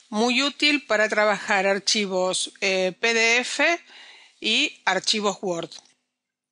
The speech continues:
Hasta ahora podíamos convertir fácilmente un archivo Word a P D F utilizando la opción de ir a Archivo, Guardar como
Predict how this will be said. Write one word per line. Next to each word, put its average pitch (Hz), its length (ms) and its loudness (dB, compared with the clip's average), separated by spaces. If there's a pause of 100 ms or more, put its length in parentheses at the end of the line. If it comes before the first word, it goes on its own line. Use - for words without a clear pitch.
(200)
Hasta 202 320 0
ahora 254 380 4
podíamos 220 500 0
convertir 202 520 -2
fácilmente 196 760 0
un 202 160 0
archivo 208 480 0
Word 233 360 2 (120)
a 196 140 0
P 208 160 0
D 185 220 2
F 175 380 -4
utilizando 196 840 -2
la 180 180 2
opción 247 680 0 (440)
de 196 420 -4 (500)
ir 190 180 0
a 185 200 2
Archivo, 277 720 2 (2000)
Guardar 202 560 0
como 285 480 2